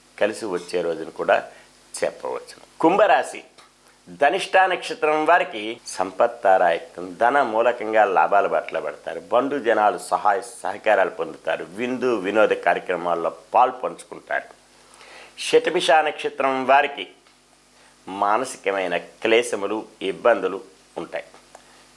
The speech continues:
కుటుంబంలో కలతలు, చిక్కులు, చికాకులు ఉంటాయి. అవి సమస్య పోవడానికి గాను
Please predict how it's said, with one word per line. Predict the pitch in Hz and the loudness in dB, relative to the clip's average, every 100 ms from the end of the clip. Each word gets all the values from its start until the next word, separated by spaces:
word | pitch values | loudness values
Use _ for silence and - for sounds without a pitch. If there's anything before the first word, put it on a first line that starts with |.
| - | -10
కుటుంబంలో | 117 127 117 107 98 98 | -2 0 2 2 4 2
కలతలు, | 98 90 87 92 98 113 - | 2 0 0 -2 -6 -8 -12
చిక్కులు, | - 110 117 | -6 -2 -2
చికాకులు | 120 - 120 120 104 | -4 0 0 0 -4
ఉంటాయి. | 90 90 101 - | -8 -8 -10 -2
అవి | 92 113 | 0 0
సమస్య | - 110 117 127 123 | -2 -2 -2 -4 -6
పోవడానికి | 104 107 104 101 - - | 0 4 2 0 -12 -2
గాను | 117 123 | 0 0